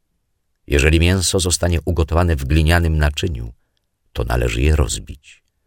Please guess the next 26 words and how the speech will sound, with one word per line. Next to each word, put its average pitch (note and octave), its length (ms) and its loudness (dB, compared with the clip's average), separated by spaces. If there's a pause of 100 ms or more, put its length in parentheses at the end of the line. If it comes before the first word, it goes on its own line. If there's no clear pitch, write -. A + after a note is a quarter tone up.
(360)
a - 80 0
jeżeli D2+ 320 2
w C2 100 -4
miedzianym E2 600 2
naczyniu, G2 580 -8 (600)
to E2 340 2
po A2 100 -2
ugotowaniu D2+ 960 -2 (380)
trzeba E2+ 300 2
je E2+ 140 4
wyszorować F2+ 840 -2 (100)
i F2+ 80 2
wypłukać C2 680 -4
wodą. A#1 500 -10 (1080)
Każdy B1+ 300 0
mężczyzna B1 680 -2
spośród - 460 -6
kapłanów C#2+ 600 -2 (360)
będzie D2 260 2
mógł C#2+ 280 0
spożywać B1 600 -4
tę A#1 120 -8
ofiarę. A1 540 -10 (760)
Jest - 300 0
to C2+ 140 -2
rzecz B1+ 340 -4